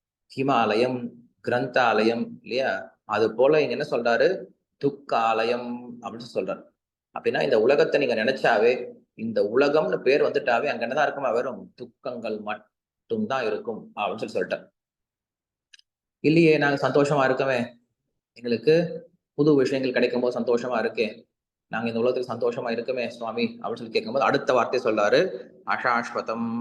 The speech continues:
அப்படின்னு சொல்றாரு. நீ எதெல்லாம் சந்தோஷம் நினைக்கிறியோ அதெல்லாம்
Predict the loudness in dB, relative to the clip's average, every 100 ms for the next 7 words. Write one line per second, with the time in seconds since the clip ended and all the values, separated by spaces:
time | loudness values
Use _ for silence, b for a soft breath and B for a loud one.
0 | -8 -6 -6 -6 -8 -8 -8 -8 -14 -20
1 | _ _ _ -4 -2 0 0 2 2 2
2 | 2 2 0 0 0 0 0 -4 -10 _
3 | -4 0 0 0 -2 -4 -4